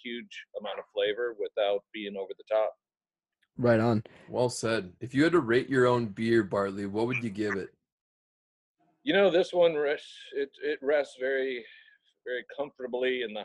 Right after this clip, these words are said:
Speaker 1: high threes on Untappd. <laughs>
Speaker 3: Sure.
Speaker 1: Um,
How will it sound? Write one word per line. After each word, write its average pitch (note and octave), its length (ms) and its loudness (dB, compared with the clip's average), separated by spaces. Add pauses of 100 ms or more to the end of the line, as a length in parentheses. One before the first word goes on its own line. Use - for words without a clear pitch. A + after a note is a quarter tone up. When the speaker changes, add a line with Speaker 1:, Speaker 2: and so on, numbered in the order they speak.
Speaker 1:
high A#2+ 320 -4 (240)
threes A2+ 460 -8
on G2 200 -6
Untappd. - 1120 -6
<laughs> A2 320 -8
Speaker 3:
Sure. A2+ 300 2 (380)
Speaker 1:
Um, A#2+ 480 0